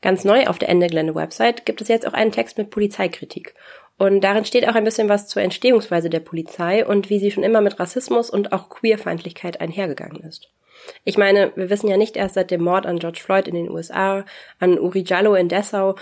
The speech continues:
und nicht erst seit der Selbstenttarnung des rechten Terrornetzwerks N S U,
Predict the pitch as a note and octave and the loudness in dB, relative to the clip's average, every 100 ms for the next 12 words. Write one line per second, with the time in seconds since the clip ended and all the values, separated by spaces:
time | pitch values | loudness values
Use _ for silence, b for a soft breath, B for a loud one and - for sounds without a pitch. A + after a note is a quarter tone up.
0 | B B F#3+ F#3 G#3 G3+ G3+ F#3+ F#3 G3 | B B 0 2 2 2 2 2 2 2
1 | G#3+ G3+ G3 F#3+ F#3 F3+ F3 E3+ F#3+ - | 0 -2 -2 0 2 2 0 -2 -4 -4
2 | F#3 G3+ G3 F#3 F3 - F3 E3+ F3 F3 | -6 -2 0 0 0 -4 -8 -6 -2 -2
3 | E3 - A3 A3 | -2 -2 0 -2